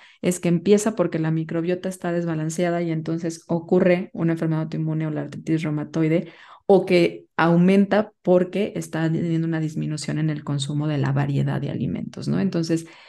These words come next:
quitar por quitar a todas las personas porque tengan artritis reumatoide el gluten o disminuir los cereales sería algo que podría afectar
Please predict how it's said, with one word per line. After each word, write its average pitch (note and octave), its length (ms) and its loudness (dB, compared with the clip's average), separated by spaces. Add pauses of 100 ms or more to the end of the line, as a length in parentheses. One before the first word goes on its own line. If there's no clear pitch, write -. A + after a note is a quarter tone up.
(140)
quitar G#3 400 2
por A3+ 180 -2
quitar F3 460 -4 (340)
a D#3+ 200 0
todas F#3+ 240 6
las F#3 180 0
personas D#3+ 560 -2
porque - 240 -6
tengan E3 340 -2
artritis D#3+ 460 -4
reumatoide D#3 580 -4
el D#3 120 -2
gluten E3 580 0 (280)
o F3+ 180 6
disminuir E3 540 0
los E3+ 140 -2
cereales D#3+ 840 -4
sería F3+ 600 -2
algo F3+ 260 -2
que E3+ 100 -8
podría E3 520 -2
afectar E3+ 800 -2